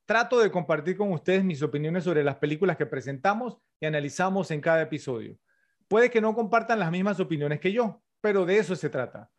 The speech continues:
de tener un espacio para poder expresarse abiertamente sin miedo al escrutinio de otros, ya que este es un podcast donde practicamos y valoramos la libre expresión. Alguien que no necesita para nada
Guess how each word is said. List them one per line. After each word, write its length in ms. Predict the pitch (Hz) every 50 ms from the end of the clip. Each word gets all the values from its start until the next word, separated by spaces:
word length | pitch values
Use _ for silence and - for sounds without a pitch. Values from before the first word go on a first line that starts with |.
| _ _
de 100 | - 170
tener 300 | 151 170 170 180 196 196
un 140 | 214 214 208
espacio 460 | 190 190 - - 226 220 175 214 196
para 220 | - 180 160 151 -
poder 160 | 156 160 165
expresarse 640 | 175 165 - - 147 143 - - 196 208 196 - 185
abiertamente 840 | 175 180 180 175 - 190 190 196 208 202 190 - 220 202 208 - _ _ _ _
sin 280 | - - - 180 175 180
miedo 200 | 208 233 240 247
al 80 | 233
escrutinio 640 | 214 170 - - 170 170 165 - 254 277 254 208 165
de 80 | 151 143
otros, 420 | 131 127 - 151 175 170 - _ _ _ _ _ -
ya 180 | 160 170 170
que 60 | 185
este 160 | 196 190 214 196
es 80 | 156
un 120 | 196 190 190
podcast 360 | - 214 214 220 226 190 165
donde 180 | 165 156 147
practicamos 720 | 143 - 147 139 - - 143 - 208 208 214 220 226 208 -
y 60 | 196
valoramos 480 | 165 147 143 143 147 160 170 180 175 156
la 100 | 139 131
libre 220 | 131 139 143 139
expresión. 500 | 143 - - - 127 - - 117 107 110 _ _ _ _ _ _ _ _ _ _ _ _ _ _ _ _ _ _ _
Alguien 300 | - 175 202 247 254 214
que 120 | 151 175 165
no 140 | 175 196
necesita 800 | 214 214 175 143 156 147 - 190 196 160 - 165 156 151 143 143
para 180 | - 143 147 165
nada 360 | 190 190 160 135 123 113 -